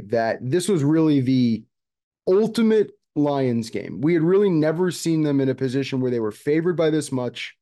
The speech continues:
where we really expected them to perform. In the last forty years, the Lions were favored by six points or more versus a team above five hundred just four times.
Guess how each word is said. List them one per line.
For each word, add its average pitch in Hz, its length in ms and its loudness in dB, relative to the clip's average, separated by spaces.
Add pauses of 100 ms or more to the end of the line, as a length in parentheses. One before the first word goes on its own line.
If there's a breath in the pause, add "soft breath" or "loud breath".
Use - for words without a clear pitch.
(400)
where 143 180 2
we 156 200 2
really 180 320 2
expected 151 800 -4
them 117 360 0 (220)
to - 100 -6
perform. - 680 -4
In 139 100 -2
the 139 60 2
last 170 320 -2
forty 160 340 0
years, 120 460 0 (480 soft breath)
the 135 60 -2
Lions 147 300 0
were 151 100 2
favored 147 320 0
by 123 120 0
six - 420 -8
points 190 280 -2
or 175 80 -2
more 110 340 -2 (100)
versus 123 280 -4
a 123 60 -4
team 135 240 -2
above 127 300 -2
five 127 240 -2
hundred 113 280 -8
just - 220 -14
four 139 440 -2
times. 110 560 -10